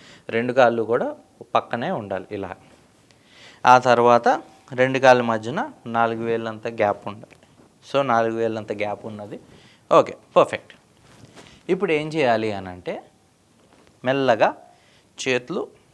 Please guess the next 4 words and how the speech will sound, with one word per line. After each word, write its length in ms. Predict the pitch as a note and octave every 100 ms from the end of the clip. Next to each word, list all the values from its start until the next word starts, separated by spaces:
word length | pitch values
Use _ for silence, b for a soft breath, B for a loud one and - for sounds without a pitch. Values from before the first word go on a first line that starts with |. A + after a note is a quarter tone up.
| -
పక్క 200 | A#2+ -
నుంచి 360 | C#3 C#3 C3+ D#3
పైకి, 560 | D3+ A2+ A2 G#2+ A#3+ - _ b b b b b _ -
పైనుంచి 760 | B2 C3+ D3 C#3+ C3+ - C4